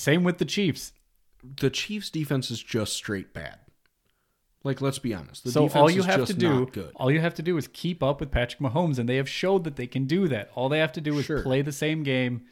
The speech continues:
Speaker 2: I think Pat Mahomes in the playoffs is different Pat Mahomes, though.
Speaker 1: Probably.
Speaker 2: And I, I'm, I'm not gonna say, so I've heard people say, "Oh, the lights are gonna get too big for Joe Burrow." I don't
Speaker 1: Oh,
Speaker 2: think that's
Speaker 1: no.
Speaker 2: true.
Speaker 1: God, no.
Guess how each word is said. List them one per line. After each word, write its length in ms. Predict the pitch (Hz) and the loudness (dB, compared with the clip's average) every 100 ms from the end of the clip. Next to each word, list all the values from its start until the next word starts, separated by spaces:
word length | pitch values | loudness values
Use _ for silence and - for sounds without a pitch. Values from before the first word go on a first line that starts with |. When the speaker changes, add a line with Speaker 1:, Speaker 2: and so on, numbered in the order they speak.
| 123 | -4
Speaker 2:
I 80 | 135 | -2
think 240 | 156 143 | -2 0
Pat 260 | 151 147 143 | 0 0 -2
Mahomes 480 | 131 131 123 - | 0 0 0 -4
in 140 | 143 120 | -6 -4
the 80 | 101 | -4
playoffs 540 | - 127 110 95 - | -4 -2 -2 -4 -10
is 160 | 92 - | -14 -10
different 360 | - 107 101 - | -6 -6 -6 -10
Pat 240 | 98 87 | -12 -14
Mahomes, 400 | - 113 78 - - | -14 -14 -14 -16 -18
though. 180 | - _ _ | -20 _ _
Speaker 1:
Probably. 640 | - 110 220 135 120 170 202 | -4 -2 0 0 0 0 -4
Speaker 2:
And 400 | 127 123 117 104 - _ | -2 0 0 -2 -8 _
I, 220 | 120 131 - _ _ _ _ _ - | -6 -6 -8 _ _ _ _ _ -4
I'm, 200 | 143 - - | -4 -4 -4
I'm 120 | 131 | 0
not 280 | 143 139 - | 0 0 -2
gonna 180 | 123 110 | -4 -4
say, 460 | - 110 101 92 _ | -4 -2 -4 -6 _
so 340 | - 127 110 - | -6 -2 -2 -4
I've 180 | 110 117 | -6 -4
heard 300 | 127 123 107 | -2 -2 -4
people 260 | 117 107 104 | -6 -6 -6
say, 320 | 110 101 98 | -4 -4 -4
"Oh, 160 | 139 135 | -2 0
the 140 | 127 | 0
lights 360 | 123 127 123 - | 2 2 0 0
are 60 | 123 | 0
gonna 180 | 123 | 0
get 200 | 117 117 | 0 -2
too 160 | - 123 | -2 -2
big 240 | 117 113 | 0 -2
for 100 | 117 | -2
Joe 200 | 113 117 | -2 -2
Burrow." 360 | 110 117 113 101 | -2 -2 -2 -4
I 120 | - | -6
don't 160 | 95 95 | -6 2
Speaker 1:
Oh, 180 | 151 110 | 4 4
Speaker 2:
think 40 | |
that's 180 | - 127 | 2 2
Speaker 1:
no. 40 | |
Speaker 2:
true. 120 | 104 - | 2 4
Speaker 1:
God, 240 | 135 117 | 4 4
no. 160 | 107 | -2